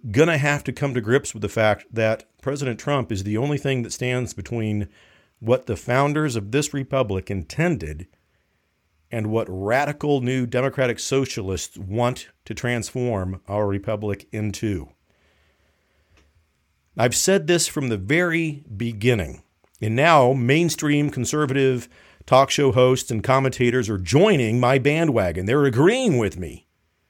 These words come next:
They're agree-, they're agreeing that, for example, the riots,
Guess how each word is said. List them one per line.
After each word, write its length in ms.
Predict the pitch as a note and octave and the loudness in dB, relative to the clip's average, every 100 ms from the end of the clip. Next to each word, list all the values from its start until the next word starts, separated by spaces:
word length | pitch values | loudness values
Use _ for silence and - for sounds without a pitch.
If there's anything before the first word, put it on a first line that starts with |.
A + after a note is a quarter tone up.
| _ _ _ _ | _ _ _ _
They're 160 | B2+ D#3+ | 0 2
agree-, 380 | D3 B2 A3+ - C#3+ | 2 2 0 -2 -2
they're 240 | D3 D3+ | 4 4
agreeing 840 | C#3 C#3 A3 G3+ C3+ B2 B2 C3 | 4 2 2 4 2 0 -2 0
that, 460 | B2 B2+ B2+ - - _ _ _ _ _ _ _ _ _ _ _ - - | 4 6 4 0 -10 _ _ _ _ _ _ _ _ _ _ _ -20 -16
for 200 | - C3+ | -4 -2
example, 800 | B2+ G2 C3 C3 A#2+ A#2 A2+ A2+ _ _ _ _ _ _ _ _ _ _ _ | 0 0 0 0 2 2 2 -4 _ _ _ _ _ _ _ _ _ _ _
the 160 | B2 A#2 | -4 0
riots, 840 | A2+ C#3 D3 A2+ F2+ - - - | 4 6 8 6 2 -4 -6 -6